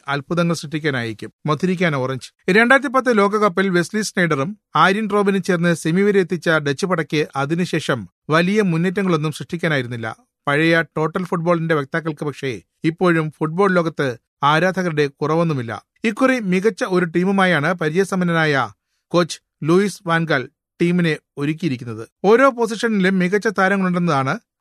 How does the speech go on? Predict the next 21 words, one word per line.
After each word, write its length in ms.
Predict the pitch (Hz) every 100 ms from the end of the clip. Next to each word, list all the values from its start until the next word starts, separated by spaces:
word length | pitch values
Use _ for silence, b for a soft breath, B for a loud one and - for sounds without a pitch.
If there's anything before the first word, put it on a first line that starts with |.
| -
ഓറഞ്ച് 360 | 160 202 196 -
പടയെ 240 | 165 160
ശക്തരാക്കുന്നത്. 760 | 156 - - 170 135 117 107 101 _ _ _ _ 147
മുന്നേറ്റത്തിൽ 640 | 160 190 185 170 175 240 _ _ _ _ _
മെഫിസ് 380 | 156 175 226 -
ഡെപ്പയാണ് 500 | 180 170 170 143 131 147 -
തുറുപ്പുചീട്ട്. 560 | 160 170 131 113 104 - _ -
യോഗ്യതാ 360 | 185 208 240
റൗണ്ടിൽ 320 | 262 233 214 214
പന്ത്രണ്ട് 480 | - 180 196 226
ഗോളുകൾ 320 | 208 190 175 170
ഡെപ്പെ 320 | 147 143 170
നേടിയിരുന്നു. 500 | 143 120 117 110 110 _ _ -
ലോകത്തിലെ 400 | 208 247 262 262
ഏറ്റവും 460 | 214 208 247 247 233
മികച്ച 280 | 220 190
പ്രതിരോധ 480 | 214 190 175 170 208
താരമായ 600 | 196 196 190 175 165 170 190 _ _ -
വിർജിൽ 380 | 160 190 220 208
വാൻഡിക്കാണ് 600 | 190 185 175 139 131 202 _ _ -
ഡിഫൻസിലെ 540 | 160 185 196 202 165